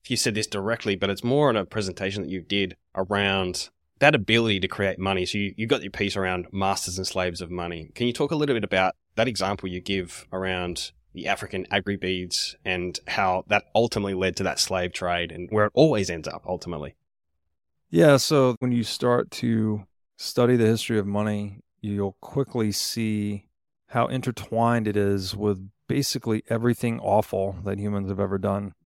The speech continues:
Speaker 2: War, slavery, tyranny, deception, all the bad things. And so in the piece, Masters and Slaves of Money, I wanted to write something that was very accessible to people to just understand, like,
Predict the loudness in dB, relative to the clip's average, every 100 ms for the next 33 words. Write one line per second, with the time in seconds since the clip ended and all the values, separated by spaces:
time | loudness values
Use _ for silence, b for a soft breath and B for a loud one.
0 | _ _ _ -12 -6 4 8 10 10 8
1 | 2 _ _ _ -8 -2 2 4 4 4
2 | 4 0 -6 _ _ _ _ _ 0 6
3 | 8 8 4 0 -4 _ _ -12 -8 -2
4 | -2 -2 -4 -2 -2 -4 -6 -2 2 2
5 | 2 2 2 0 -6 -6 -8 -10 -8 -6
6 | 0 2 2 0 _ _ -10 -8 -6 -4
7 | -4 -4 -4 -4 -4 -6 -6 -4 -4 -4
8 | -6 -4 -4 -4 -8 _ _ _ _ -2
9 | 0 2 2 2 4 4 4 -2 -6 -6
10 | -6 -4 -4 -4 0 2 2 0 -2 -2
11 | 0 0 2 4 4 0 _ _ -2 0
12 | 2 0 0 0 0 2 2 2 2 4
13 | 4 2